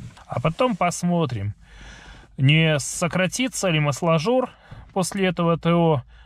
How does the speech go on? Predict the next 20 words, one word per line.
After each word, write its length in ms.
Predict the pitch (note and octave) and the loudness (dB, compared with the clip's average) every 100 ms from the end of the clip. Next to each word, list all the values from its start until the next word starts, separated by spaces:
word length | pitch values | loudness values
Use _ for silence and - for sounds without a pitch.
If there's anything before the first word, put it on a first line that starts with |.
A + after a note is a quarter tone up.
| - | -2
до 300 | C3 G3 A3+ | 2 2 0
каких-то 460 | E3+ C3 G#3+ - D3+ | -2 -2 -4 -4 -4
совсем 460 | D#3+ C3+ G#3 G#3+ | -2 -2 -2 2
минимальных 580 | D#3+ C3 C#3 F3+ E3+ A2 | 4 4 4 2 0 -2
значений. 760 | G#2 D#3 - A#2+ A2+ G2+ F#2 - _ | -2 -2 0 0 0 0 -4 -8 _
Как-то 360 | D3+ E3 - A#2+ | -4 -2 -2 2
было 400 | D3 E3 B2+ C3 | 4 4 2 0
на 180 | A#2 | 0
моем 320 | A#2 C3+ D#3 C3+ - | 0 0 0 -4 -8
моторе 760 | B2 G#3 E3+ B2 A#2+ D#3 D#3 B2 | -10 -8 -2 0 2 2 2 2
один 280 | B2 C3 | 2 2
и 20 | A2+ | 0
шесть 480 | - D#3+ E3 - - - - - - - - | 0 0 -2 -8 -20 -20 -20 -20 -20 -20 -20
автомобиля 880 | - A2+ A2+ D3 D3+ C3 A#2+ A2 G#2+ | -6 2 4 4 4 4 4 2 0
X-Ray. 720 | B2 - G2+ A2 G#2 F#2+ D#2+ - - - | -2 -4 -2 0 2 -2 -4 -12 -20 -14
Вот. 400 | G#2+ G2 F2+ - - - - - - - - - - - - - - - _ _ - | -8 -6 -8 -12 -20 -20 -20 -20 -20 -20 -20 -20 -20 -20 -18 -18 -20 -20 _ _ 2
Ну 280 | D3+ G#3 G#3+ | 4 6 4
вот, 280 | F3+ E3+ - - - - - - - - - | 2 0 -6 -2 -2 -2 -6 -10 -20 -20 -20
собственно 760 | - - - D#3+ - D#3+ D3 | -18 -16 -6 -4 -4 -2 0
говоря, 720 | D3 D3+ D#3 D#3 D3 C#3+ C3+ | 2 2 2 2 2 0 -2